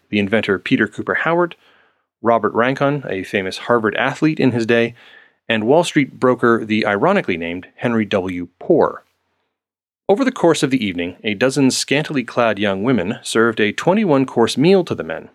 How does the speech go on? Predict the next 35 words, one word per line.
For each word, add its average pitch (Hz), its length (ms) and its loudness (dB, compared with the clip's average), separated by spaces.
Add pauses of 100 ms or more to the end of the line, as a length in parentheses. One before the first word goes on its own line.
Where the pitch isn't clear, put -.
(140)
the 113 80 -2
dinners 147 340 2
having 107 240 0
been 98 140 -4
shipped - 320 -2
from 104 240 -2
Sherry's, 104 680 -2
a 92 140 -4
swanky 139 500 0
restaurant 101 460 0
that - 180 -4
catered, 139 400 0 (160)
no 90 220 -4
pun 95 180 -4
intended, 107 480 -2 (380)
to 139 80 0
the 147 80 2
four 160 260 4
hundred 98 400 -4 (140)
and 95 160 -2
New 101 80 -2
York's 90 440 -2
society 92 520 -2
set. - 340 -4 (720)
The 123 80 0
young 185 220 4
women 143 240 6
in 104 100 2
attendance, 113 600 -4
and 98 200 -6
they 95 80 -2
were 92 220 -4
certainly 101 440 -2
all 95 200 0
young, 98 400 -2